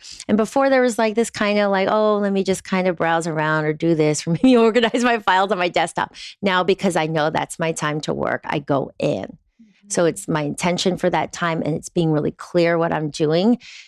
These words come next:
Speaker 1: And there's so much joy. Your heart just explodes when you have a baby. So there's just so much, like, for me, it just feels like an energy infusion into my projects.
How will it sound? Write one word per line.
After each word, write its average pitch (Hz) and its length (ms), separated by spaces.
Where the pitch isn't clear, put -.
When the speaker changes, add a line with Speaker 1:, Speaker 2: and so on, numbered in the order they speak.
Speaker 1:
And 196 160
there's 185 160
so 202 100
much 190 280
joy. 165 340
Your 180 240
heart 202 380
just 208 320
explodes 202 920
when 247 140
you 262 80
have 220 240
a 247 80
baby. 202 640
So - 120
there's 233 160
just - 200
so 226 160
much, 226 240
like, 185 240
for 220 200
me, 240 160
it 202 80
just 208 200
feels 220 260
like 190 140
an 175 160
energy 185 460
infusion 180 460
into 160 260
my 151 140
projects. 233 840